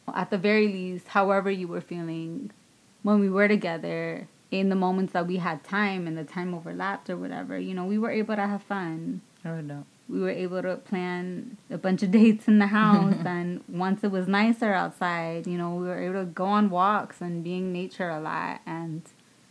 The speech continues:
Speaker 1: if we could escape for a few days, you know, do that. And
Speaker 2: Sí, es verdad.
Speaker 1: I think it also allowed me to know you in a very specific, particular way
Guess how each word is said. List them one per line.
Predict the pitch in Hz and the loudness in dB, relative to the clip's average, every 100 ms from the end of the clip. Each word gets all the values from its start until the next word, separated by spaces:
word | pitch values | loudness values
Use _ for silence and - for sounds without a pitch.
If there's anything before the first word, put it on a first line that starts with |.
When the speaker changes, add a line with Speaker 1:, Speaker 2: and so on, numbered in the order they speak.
| _ _ - | _ _ -8
Speaker 1:
if | 175 | -4
we | 202 | -2
could | 170 226 196 | 0 2 0
escape | 196 - 196 196 | 0 -2 -2 -2
for | 190 | -2
a | 175 | -2
few | 175 185 | -4 -8
days, | 180 175 170 175 165 | -6 -6 -6 -8 -6
you | 180 | -8
know, | 165 170 | -6 -8
do | 185 170 | -6 -4
that. | 175 180 165 165 - - | 0 0 0 -4 -10 -12
And | 170 175 170 170 | -10 -6 -6 -4
Speaker 2:
Sí, | 165 151 | -4 -4
es | 147 | -4
verdad. | 156 139 135 139 _ _ _ _ _ _ - | -4 -4 -8 -10 _ _ _ _ _ _ -8
Speaker 1:
I | 180 | -4
think | - 202 190 - - - - _ _ - | 0 0 0 -6 -18 -20 -20 _ _ 2
it | 220 220 | 6 8
also | 220 220 247 220 | 6 6 4 6
allowed | 190 185 | 6 4
me | 190 175 | 4 2
to | |
know | 175 170 170 | 0 0 0
you | 190 214 240 277 285 _ _ _ _ | 2 2 4 4 2 _ _ _ _
in | 196 190 | 0 2
a | |
very | 175 180 180 | 2 2 2
specific, | - 196 175 185 185 185 - | -2 -8 -4 -4 -4 -6 -4
particular | 175 - 175 196 208 220 | -6 -6 -6 -2 0 2
way | 226 247 269 277 | 2 4 4 2